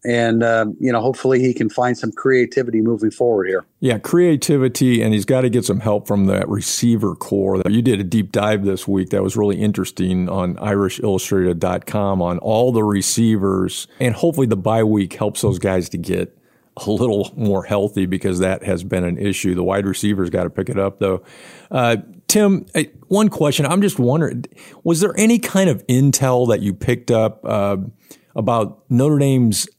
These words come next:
Speaker 2: attitude going into the U S C game, the, the week of preparations, as opposed to maybe what it was during the Louisville week? I know we always hear it's a good week of practice, but what did we hear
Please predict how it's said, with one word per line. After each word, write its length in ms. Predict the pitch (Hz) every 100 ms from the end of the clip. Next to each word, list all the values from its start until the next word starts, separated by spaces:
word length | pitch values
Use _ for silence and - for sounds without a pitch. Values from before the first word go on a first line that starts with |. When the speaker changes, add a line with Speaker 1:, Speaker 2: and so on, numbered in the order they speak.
| _
Speaker 2:
attitude 1040 | 120 123 147 156 117 147 143 135 127 - 143
going 300 | 127 123 120
into 260 | 127 120
the 340 | 113 101 101 -
U 180 | 107 120
S 120 | 113
C 320 | - - 120
game, 400 | 113 117 120 113
the, 200 | 107 101 98
the 80 | 113
week 260 | 110 123
of 140 | 110 -
preparations, 680 | 117 113 107 110 113 123 107
as 160 | 104
opposed 320 | 95 131 135 123
to 60 |
maybe 300 | 104 131 165
what 180 | 117 110
it 80 | 98
was 340 | 107 120 127
during 460 | 120 120 110 101 -
the 100 | 107
Louisville 560 | 101 117 131 127 131 123
week? 400 | 127 131 135 - - - _
I 80 | 151
know 140 | 180 190
we 140 | 160
always 260 | 147 147 -
hear 120 | 120
it's 100 | 107
a 60 |
good 180 | 92 123
week 180 | 117 113
of 120 | -
practice, 400 | - 107 104 101
but 120 | -
what 260 | 101 127 165
did 120 | 147
we 160 | 117 95
hear 500 | - 123 110 101